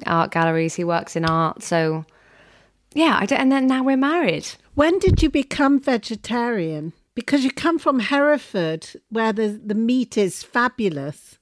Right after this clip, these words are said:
Speaker 1: It is, and it is. Uh, I see it on so many menus on, at Hereford Beef. Um,
Speaker 2: Yeah.
Speaker 1: Yeah, I, I, I had a very meat-heavy childhood, for sure.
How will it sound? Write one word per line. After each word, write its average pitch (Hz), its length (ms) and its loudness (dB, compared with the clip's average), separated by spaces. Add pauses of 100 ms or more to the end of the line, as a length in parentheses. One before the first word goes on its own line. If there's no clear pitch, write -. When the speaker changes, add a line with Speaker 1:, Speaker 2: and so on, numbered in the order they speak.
Speaker 1:
It 220 240 4
is, 247 460 4
and 226 160 2
it 226 100 0
is. 220 220 0
Uh, - 220 2
I 233 80 2
see 285 240 0
it - 20 2
on 233 140 -2
so 247 260 0
many 226 180 0
menus 214 540 2
on, 196 140 0
at 190 240 0
Hereford 202 500 -2
Beef. 180 540 -2
Um, 185 480 2
Speaker 2:
Yeah. 202 440 0 (320)
Speaker 1:
Yeah, 269 300 4
I, 254 680 0
I, 233 120 2 (160)
I - 40 -8
had 214 140 -2
a 208 40 0
very 214 380 2
meat-heavy 196 1300 -4 (300)
childhood, 180 540 -2
for 180 120 -8
sure. 175 540 -2